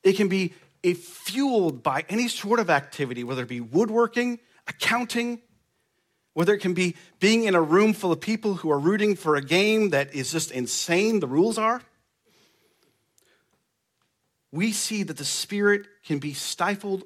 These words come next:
or s-, or inspired in a church service, 'cause many of us have been to churches where there is no Spirit of God in that room. Just the same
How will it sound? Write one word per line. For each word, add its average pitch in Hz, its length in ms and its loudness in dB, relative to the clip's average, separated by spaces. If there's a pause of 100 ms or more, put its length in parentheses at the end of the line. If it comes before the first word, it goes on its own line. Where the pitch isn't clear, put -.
(120)
or 127 120 -8
s-, - 320 -8 (280)
or 143 260 -2 (160)
inspired 131 840 -2 (640)
in 143 120 -4
a 139 60 -4
church 214 440 -4
service, 104 560 -8 (380)
'cause 165 120 -2
many 220 220 0
of 196 100 -6
us 180 120 -6
have 156 100 -8
been 165 160 2
to 165 80 -2
churches 170 440 -6
where 147 120 -2
there 170 140 0
is 175 220 2
no 175 140 2
Spirit 170 520 -2
of 135 120 -2
God 135 260 0
in 127 120 -4
that 123 200 -4
room. 95 300 -6 (960)
Just 190 240 -2
the 175 80 -10
same 175 360 2